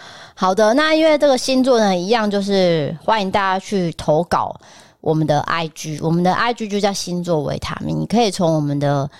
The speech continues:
异色档案的主账连到这个I G的账号之后，直接投稿小盒子，那我都会把那个贴文上面写得很清楚，这一次要投稿是哪个星座，你就可以针对这个星座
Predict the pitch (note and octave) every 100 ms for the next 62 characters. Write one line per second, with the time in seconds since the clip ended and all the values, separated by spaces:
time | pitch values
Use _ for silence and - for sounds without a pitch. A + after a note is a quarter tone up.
0 | - - A#3+ A#3 A#3 D#3+ D3 E3+ E3+ D3+
1 | C#3+ - E3+ F3 F3+ D3+ D3 D3+ D3 D3+
2 | F3 D3+ D#3 D3+ D2 G1+ _ - F3+ -
3 | F3 C#3+ - C#3+ D#3 C#3+ D#3 D3 - E3+
4 | F3+ G#3 - D3 D3+ D#3+ D3+ B2 - -
5 | C#3+ - C3 C3+ - - - - _ _
6 | - A3+ F3 D#3 F3 G3 F3+ - D3+ D3+
7 | E3+ - B2+ G2 E2 - - - A#3 G3
8 | E3 F#3+ F#3 F3+ - C#3+ C#3+ C#3 E3 D#3
9 | C#3+ F#3 E3+ - F3 D#3+ - D3 - -
10 | E3 D#3 D#3+ D3+ - D#3+ D3+ - - -
11 | - - - - E3 F3+ E3+ E3+ E3+ D#3+
12 | D#3+ D3+ E3 D#3 E3 D#3